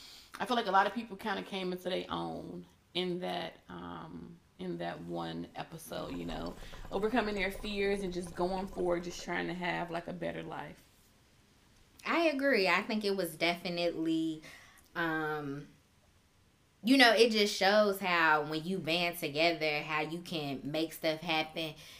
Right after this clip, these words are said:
Speaker 2: and being there for somebody else, even though you got your own stuff going on. You know, I think we all get caught up in, like, "Well, I got this going on, I got this going on, I can't be no saving hoe today," you know, whatever. But,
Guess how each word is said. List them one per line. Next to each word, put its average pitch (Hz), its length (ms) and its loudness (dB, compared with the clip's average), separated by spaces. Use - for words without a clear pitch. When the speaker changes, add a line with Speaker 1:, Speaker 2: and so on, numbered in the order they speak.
Speaker 2:
and 175 560 2
being 226 320 8
there 196 160 6
for 180 120 -2
somebody 170 500 2
else, 165 240 2
even 180 280 -2
though 160 120 2
you 160 180 -2
got 156 220 2
your 165 100 0
own 156 260 -4
stuff 151 380 -4
going 117 300 -10
on. 80 60 -14
You 180 140 -4
know, 170 180 4
I 185 120 6
think 196 280 0
we 190 200 -2
all 170 300 6
get 156 260 -4
caught 165 320 4
up 175 180 2
in, 156 160 -2
like, 143 240 2
"Well, 131 100 -2
I 254 120 2
got 196 240 4
this 226 160 4
going 214 320 2
on, 208 240 2
I 226 120 4
got 202 280 2
this 208 180 2
going 202 340 0
on, 185 220 2
I 185 100 4
can't 208 240 0
be 208 120 -2
no 202 180 2
saving 196 360 2
hoe 202 140 2
today," 190 400 4
you 196 120 -2
know, 170 240 0
whatever. 175 580 2
But, 160 260 0